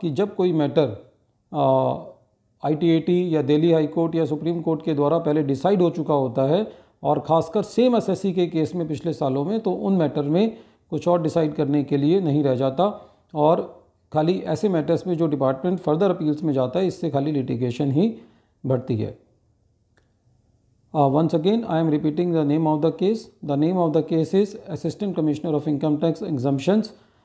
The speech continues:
versus India International Center, and this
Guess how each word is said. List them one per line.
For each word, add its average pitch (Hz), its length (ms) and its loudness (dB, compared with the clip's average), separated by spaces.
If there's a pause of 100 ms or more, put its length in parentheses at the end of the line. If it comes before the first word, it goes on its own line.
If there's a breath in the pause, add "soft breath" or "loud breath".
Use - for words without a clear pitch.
(140 soft breath)
versus 175 420 0 (160)
India 175 240 4 (140)
International 151 600 -2 (180)
Center, 143 460 -2 (220)
and 151 140 0
this 185 180 0